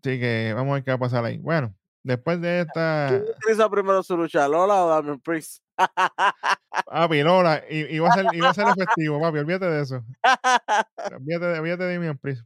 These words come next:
Speaker 1: puerco. Anyway, después de este segmentito, tenemos, nos muestran ahí a Eddie y a Dijak antes de su lucha.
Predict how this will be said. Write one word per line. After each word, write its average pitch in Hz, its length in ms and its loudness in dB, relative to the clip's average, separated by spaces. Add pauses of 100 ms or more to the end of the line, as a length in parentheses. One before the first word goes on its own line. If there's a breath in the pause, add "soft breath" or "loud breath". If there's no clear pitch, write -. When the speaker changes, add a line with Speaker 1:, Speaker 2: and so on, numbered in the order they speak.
Speaker 1:
puerco. 143 420 -10 (720)
Anyway, 196 580 0
después 143 360 -8
de 196 80 -8
este 190 100 -4
segmentito, 175 840 -2
tenemos, 151 560 -4
nos 131 80 -4
muestran 147 340 -4
ahí 156 260 -2
a 131 200 -2
Eddie 143 480 -4
y 127 140 -8
a 117 240 -4
Dijak 139 560 -4
antes 131 280 -6
de 131 60 -2
su 135 140 -4
lucha. 147 380 -4